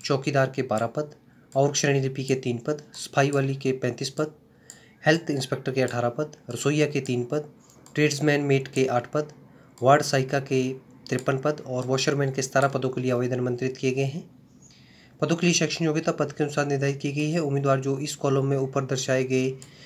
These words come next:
कॉलम के क्रम अनुसार दी गई शैक्षणिक योग्यता को पूर्ण करते हों,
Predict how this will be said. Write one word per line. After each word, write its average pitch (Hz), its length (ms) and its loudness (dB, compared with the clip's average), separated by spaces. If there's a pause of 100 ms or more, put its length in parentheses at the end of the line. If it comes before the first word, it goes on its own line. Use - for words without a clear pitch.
(180)
कॉलम 135 360 2 (180)
के 131 120 4
क्रम 131 220 0
अनुसार 123 440 -4 (1700)
दी 131 140 -2
गई 147 140 2
शैक्षणिक 147 320 -2
योग्यता 131 260 2
को 131 120 0
पूर्ण 135 280 2
करते 139 280 0
हों, 147 180 -2